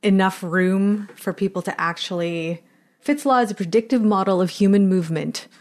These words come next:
primarily used in human-computer interaction. So that's, that's the formal way to say, like, how do we remove the amount of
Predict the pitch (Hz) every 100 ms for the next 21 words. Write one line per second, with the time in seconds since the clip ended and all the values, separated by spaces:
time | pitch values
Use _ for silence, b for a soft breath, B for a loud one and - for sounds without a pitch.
0 | _ - 196 185 190 190 185 180 175 170
1 | 160 185 170 175 160 160 160 165 - 160
2 | 147 - - - 170 B B B - 190
3 | 165 160 165 160 - 180 190 185 190 202
4 | - 190 - 208 190 190 180 175 170 165
5 | 180 170 170 160 - 165 165 165 160 160
6 | - 180 175 175 175 165 175 165 165 165
7 | 165 - 160 156 156 - -